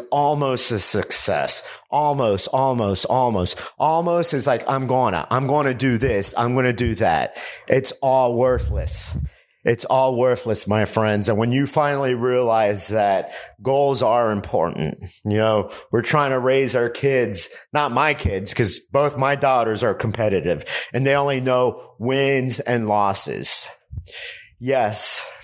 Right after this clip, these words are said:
there's opportunities. There's opportunities of becoming a better you. There's opportunities to learn and all that. But when you want a result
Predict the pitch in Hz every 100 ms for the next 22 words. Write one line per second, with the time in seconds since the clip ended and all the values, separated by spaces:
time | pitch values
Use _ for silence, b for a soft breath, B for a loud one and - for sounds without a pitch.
0 | - 135 131 139 143 135 113 151 143 113
1 | 90 90 - B B 131 - 143 143 147
2 | - 156 151 143 123 120 110 107 135 123
3 | 107 95 120 113 104 113 117 107 - 131
4 | 135 139 - 143 131 113 90 B B B
5 | - 113 120 135 139 131 104 104 113 113
6 | 107 101 101 95 92 B B B - 127
7 | 131 135 131 123 143 160 143 127 110 139
8 | 131 120 95 -